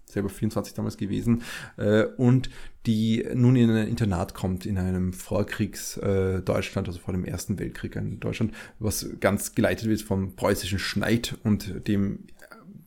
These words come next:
längst vergangenen Adelsfamilien, die eigentlich alle schon unter A-, in der Armutsgrenze eigentlich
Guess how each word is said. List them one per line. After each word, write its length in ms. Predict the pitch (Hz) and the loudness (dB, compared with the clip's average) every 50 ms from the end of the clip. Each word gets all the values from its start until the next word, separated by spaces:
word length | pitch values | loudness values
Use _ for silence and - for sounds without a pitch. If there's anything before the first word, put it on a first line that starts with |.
| - | -2
längst 460 | 117 104 104 113 123 117 - - - - | 2 4 6 6 6 4 2 -4 -6 -6
vergangenen 760 | - - 104 - 95 95 110 110 107 101 101 101 101 98 101 - - - - - - | -2 -2 2 2 4 4 6 6 6 6 6 6 4 4 2 -4 -10 -16 -16 -18 -10
Adelsfamilien, 840 | - - 80 87 104 107 110 107 - - 104 98 98 98 104 107 101 | -4 0 4 6 6 6 6 4 4 4 4 4 6 6 6 4 6
die 100 | 104 - | 4 2
eigentlich 160 | - - - | 0 0 -2
alle 140 | - 104 104 | -2 -2 0
schon 180 | - - 101 101 | 0 0 0 0
unter 280 | 95 95 98 107 - | 0 0 0 -2 -2
A-, 340 | 101 101 92 - - - - | -2 0 -2 -2 -2 -4 -6
in 220 | - 113 117 107 | -4 -2 -2 -2
der 120 | - - - | 0 0 2
Armutsgrenze 720 | 104 107 101 95 - - - - 104 98 95 95 - 98 | 2 2 2 2 -2 -8 -8 -4 -2 -2 -2 0 -2 -2
eigentlich 320 | 92 92 92 90 - - | -2 -2 -2 -4 -6 -12